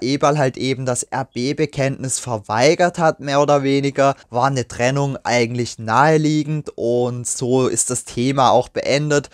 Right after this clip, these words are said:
Und es wird nicht dauerhaft über diese störende Thematik berichtet. Und vor allem geht es natürlich auch noch um eine Ablöse, denn Eberl wird auf jeden Fall Ablöse kosten, wenn die Bayern ihn verpflichten sollten.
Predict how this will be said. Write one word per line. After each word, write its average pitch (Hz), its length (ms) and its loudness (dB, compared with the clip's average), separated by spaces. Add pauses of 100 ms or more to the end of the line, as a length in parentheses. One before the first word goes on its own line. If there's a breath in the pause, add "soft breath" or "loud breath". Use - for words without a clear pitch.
Und 170 220 0
es 143 120 -2
wird 147 180 2
nicht - 220 -10
dauerhaft 135 520 2
über 123 200 -4
diese 120 300 -6
störende 127 720 -2
Thematik 127 640 0
berichtet. 110 800 -6 (360)
Und 147 200 -2
vor - 320 2
allem 185 580 4 (140)
geht 143 200 -2
es 131 100 -8
natürlich 127 520 -2
auch 113 220 -2
noch 107 140 -8
um 107 360 -4
eine 104 420 -4
Ablöse, 113 680 -2
denn 98 560 -6
Eberl 120 400 2
wird 120 120 2
auf 113 220 0
jeden 147 320 -2
Fall 117 240 0
Ablöse 123 600 -2
kosten, 151 720 -4
wenn 120 240 0
die 120 80 -6
Bayern 110 400 0
ihn 117 160 -8
verpflichten 117 760 -8
sollten. 123 720 -2